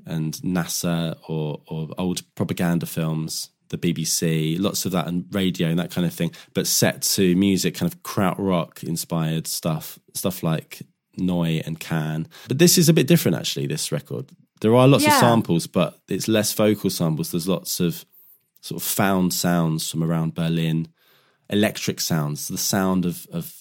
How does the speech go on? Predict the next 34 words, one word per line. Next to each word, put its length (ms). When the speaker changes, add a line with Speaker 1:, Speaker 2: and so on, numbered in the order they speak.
Speaker 1:
light 760
in 120
its 200
very 340
various 540
forms. 720
Speaker 2:
It's 160
very 320
evocative 640
of 140
the 80
city, 500
isn't 160
it? 260
It 180
really 360
Speaker 1:
It 80
really 40
Speaker 2:
does 260
Speaker 1:
is, 40
yeah. 60
Speaker 2:
transport 600
you 360
to 100
Berlin. 320
Speaker 1:
Yeah. 80
Speaker 2:
And 80
I 160
blinking 360
love 220
Berlin, 340
so 180
it 80
was, 140